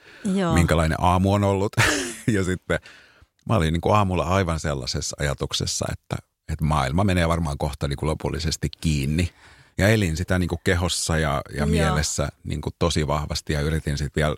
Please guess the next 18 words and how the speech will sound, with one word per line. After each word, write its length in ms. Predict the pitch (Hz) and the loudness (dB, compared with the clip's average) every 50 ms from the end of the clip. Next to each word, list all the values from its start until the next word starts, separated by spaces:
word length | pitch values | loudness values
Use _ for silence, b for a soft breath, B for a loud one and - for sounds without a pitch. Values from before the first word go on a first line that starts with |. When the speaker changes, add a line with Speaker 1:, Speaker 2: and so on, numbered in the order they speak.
| - _ | -8 _
Speaker 2:
kuitenkin 420 | - 80 73 - 76 71 - - - | -2 -2 0 0 -2 -6 -6 -8 -4
kaiken 320 | - 78 76 73 - 76 71 | 0 0 0 0 0 -2 -2
sen 180 | 82 78 76 | 0 0 0
lomassa 320 | 76 76 80 82 80 - 80 | 0 0 0 -2 -2 -2 -2
luotsata 400 | 80 80 - - 80 85 76 78 | -2 -2 -2 -2 -2 -2 0 0
lapsen 300 | 82 82 - - - - - | 0 0 0 -2 -2 -2 -4
niinku 220 | 110 107 - - - | -6 -6 -8 -8 -2
kouluun. 520 | - 92 82 78 78 73 - 50 82 - b b b b b b b b b b b b b b _ _ | 2 2 2 2 2 0 -2 -4 -4 -6 b b b b b b b b b b b b b b _ _
Ja 120 | 69 76 | -4 -2
sit 200 | 78 85 73 - | -2 -2 -2 -2
me, 120 | 80 73 - - - - - | -2 -4 -4 -4 -2 -2 0
ko-, 120 | 69 64 - - | 0 0 -2 -6
tota, 180 | - 76 78 | -4 -2 0
hänen 220 | 73 85 82 78 73 | 0 2 0 2 2
koulun 320 | 95 98 95 92 87 80 | 4 4 4 2 0 -2
lähellä 360 | 82 78 82 82 78 78 76 | -2 0 0 0 0 -2 -2
on, 140 | 78 78 76 - | -4 -4 -6 -6
on 160 | 76 76 - | -6 -8 -8